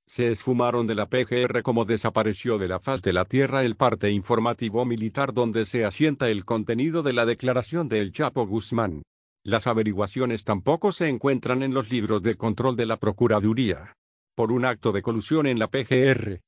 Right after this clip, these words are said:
ahora las averiguaciones previas corresponden a una riña callejera y a un homicidio ordinario.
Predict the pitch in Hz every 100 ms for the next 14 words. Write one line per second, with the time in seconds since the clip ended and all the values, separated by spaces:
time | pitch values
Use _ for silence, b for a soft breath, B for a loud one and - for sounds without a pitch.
0 | _ - 95 110 123 107 95 120 110 107
1 | 98 98 127 123 110 - 165 127 104 135
2 | 120 120 180 175 139 147 139 131 120 107
3 | 123 117 104 110 104 95 135 135 131 113
4 | 110 107 113 - 170 147 143 135 117 120
5 | 143 98 90